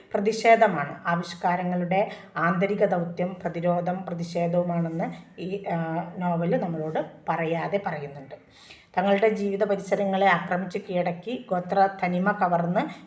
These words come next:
ഗോത്ര ജീവിതത്തെ സ്ഥാപനവൽക്കരിച്ച് ആധുനിക, ആധുനികനാണെന്ന്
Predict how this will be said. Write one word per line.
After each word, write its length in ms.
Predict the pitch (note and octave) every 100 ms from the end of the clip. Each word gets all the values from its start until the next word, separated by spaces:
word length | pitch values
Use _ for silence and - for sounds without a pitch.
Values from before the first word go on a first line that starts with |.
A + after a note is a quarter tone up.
| -
ഗോത്ര 260 | F3+ G#3
ജീവിതത്തെ 640 | G#3 G3 G3 G3+ F#3+ - F3 E3+
സ്ഥാപനവൽക്കരിച്ച് 1080 | - - F3+ F3+ G3 F#3 - F3 E3+ A#3+ B3 -
ആധുനിക, 380 | E3 E3 F3 - -
ആധുനികനാണെന്ന് 920 | F3 F3 G3 G#3 A3 G3+ G3 G3 A3+